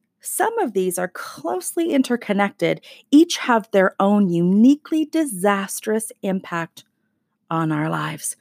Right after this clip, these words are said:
Think about each of these as I reveal them. If one, two, <laughs>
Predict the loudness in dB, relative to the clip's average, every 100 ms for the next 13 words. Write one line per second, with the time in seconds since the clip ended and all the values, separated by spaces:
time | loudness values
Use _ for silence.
0 | _ -20 -20 -20 -20 _ _ _ _ _
1 | _ _ _ 0 2 4 4 4 6 4
2 | 4 0 0 -2 -2 -2 -2 -2 0 -2
3 | -2 -2 -2 -6 -8 -10 -8 -4 2 6
4 | 6 6 2 -8 -4 -2 -2 -4 -8 -12
5 | -12 -10